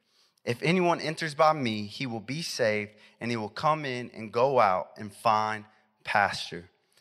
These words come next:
Verse ten, "A thief comes only to steal and kill and destroy.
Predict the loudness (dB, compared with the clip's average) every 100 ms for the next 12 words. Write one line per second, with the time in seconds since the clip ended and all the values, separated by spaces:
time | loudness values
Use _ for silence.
0 | _ _ _ -2 0 0 -2 0 0 -2
1 | -6 -8 -4 0 0 2 0 0 -6 -10
2 | -12 -6 -2 -2 -4 -6 _ _ _ -10
3 | -6 0 4 4 4 0 -8 -8 -6 -4
4 | 0 4 4 4